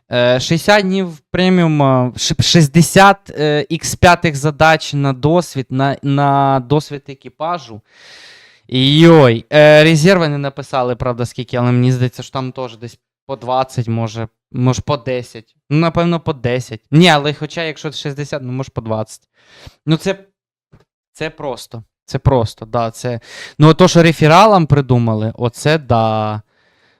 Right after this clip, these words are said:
Це да. Чотири танки халявних раз. Ці орендовані два.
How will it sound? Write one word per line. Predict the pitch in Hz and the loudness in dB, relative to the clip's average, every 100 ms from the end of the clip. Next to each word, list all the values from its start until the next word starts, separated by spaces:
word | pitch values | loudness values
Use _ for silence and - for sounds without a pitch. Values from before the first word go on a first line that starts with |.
| _ | _
Це | - 131 151 | -2 2 2
да. | 123 117 113 110 110 117 | 0 0 0 -2 -4 -8
Чотири | - 139 165 180 180 | -2 2 4 4 4
танки | 156 160 170 160 | 2 2 0 -6
халявних | - 156 151 147 139 135 143 | -2 0 2 2 0 -2 0
раз. | 147 165 175 - - _ _ _ _ _ _ _ _ _ _ _ _ _ _ | 4 4 2 -6 -20 _ _ _ _ _ _ _ _ _ _ _ _ _ _
Ці | - - 190 190 190 | -4 0 2 2 0
орендовані | 151 151 156 151 147 139 123 120 120 | -2 -4 -4 -2 0 0 0 0 -2
два. | 110 113 147 160 165 | -4 2 6 6 4